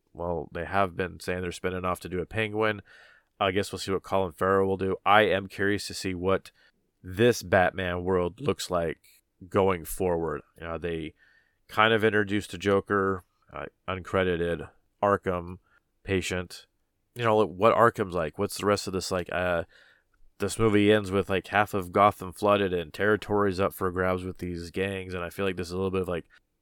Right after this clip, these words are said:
the Batman video games. Like, there's things they can go into here that keeps it grounded. And I'd be curious to see where this, where this ends up going. I, I've got hopes for it. I think these guys have something good on their hands. I really just hope they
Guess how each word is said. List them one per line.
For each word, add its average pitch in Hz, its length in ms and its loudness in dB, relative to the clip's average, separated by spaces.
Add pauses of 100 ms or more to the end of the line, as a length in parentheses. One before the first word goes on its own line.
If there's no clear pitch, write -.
(120)
the 101 100 -4
Batman 101 480 4
video 101 300 4
games. 90 320 -4
Like, 85 140 -6
there's 127 260 2
things 165 220 4
they 160 120 4
can 120 140 -8
go 104 240 6
into 101 240 -4
here 92 160 0
that 87 140 0
keeps - 280 -6
it 90 160 -6
grounded. 85 720 -4 (540)
And 95 600 0 (600)
I'd 123 140 4
be 147 120 4
curious 160 340 0
to 120 100 -4
see 123 220 0
where 107 280 6
this, - 720 -2 (400)
where 117 240 2
this 110 240 2
ends 92 180 -2
up 90 160 -4
going. 78 420 -6 (420)
I, 95 180 0
I've 92 220 -2
got 107 200 4
hopes 95 300 -4
for 90 280 0
it. 90 80 -6
I - 60 -8
think - 460 -6 (400)
these 101 180 -2
guys 101 220 2
have 117 260 4
something 113 300 -2
good 107 140 4
on 101 120 2
their 92 140 0
hands. 92 320 -4
I - 80 -4
really 92 500 -2
just - 280 -10
hope 95 200 -2
they 87 420 -2